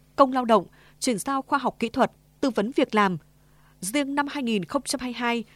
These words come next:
đã có ba trăm sáu mươi lăm trên ba trăm sáu mươi lăm hộ nghèo do phụ nữ làm chủ hộ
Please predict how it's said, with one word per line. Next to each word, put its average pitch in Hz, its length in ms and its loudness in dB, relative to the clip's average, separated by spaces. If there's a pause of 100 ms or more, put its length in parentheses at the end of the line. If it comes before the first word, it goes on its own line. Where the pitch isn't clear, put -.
(160)
đã 220 180 2
có 233 280 -4
ba 277 180 -2
trăm 269 200 -4
sáu 233 180 -2
mươi 240 80 -4
lăm 254 200 0 (240)
trên 240 340 0
ba 247 140 2
trăm 233 260 -4
sáu 208 160 -2
mươi 277 100 -2
lăm 294 160 -2
hộ 240 200 0
nghèo 202 280 0 (100)
do 247 240 2
phụ 233 160 0
nữ 196 160 -2
làm 277 200 -6
chủ 190 160 2
hộ 196 260 4